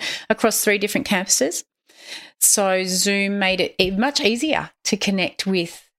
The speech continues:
staff members on different campuses. We have a campus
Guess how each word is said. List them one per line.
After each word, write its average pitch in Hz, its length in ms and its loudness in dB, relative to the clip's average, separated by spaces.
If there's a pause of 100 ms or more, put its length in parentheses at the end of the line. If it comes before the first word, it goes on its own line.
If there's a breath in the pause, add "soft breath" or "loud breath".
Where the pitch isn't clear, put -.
(160)
staff 165 420 0
members 170 640 -2 (120)
on 175 420 0
different - 320 -2
campuses. 220 540 -2
We 208 80 -2
have 180 180 -4
a 190 40 -8
campus - 580 -4